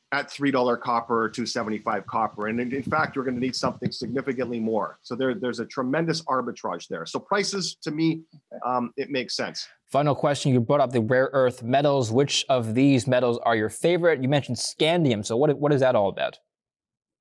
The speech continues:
Speaker 1: I love scandium because it's something that's, it's a secret ingredient that you add to aluminum. And once you've done this, aluminum can be better welded.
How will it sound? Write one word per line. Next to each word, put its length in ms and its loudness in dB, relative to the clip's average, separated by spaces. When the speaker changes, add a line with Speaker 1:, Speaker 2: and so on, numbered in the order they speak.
Speaker 1:
I 120 0
love 180 2
scandium 500 -2
because 300 -2
it's 320 -2
something 500 -2
that's, 420 -4
it's 120 -4
a 40 0
secret 420 0
ingredient 600 0
that 160 -2
you 60 0
add 260 -2
to 120 -6
aluminum. 520 0
And 160 0
once 260 0
you've 220 -2
done 240 0
this, 480 -4
aluminum 440 2
can 180 -2
be 140 0
better 320 0
welded. 480 0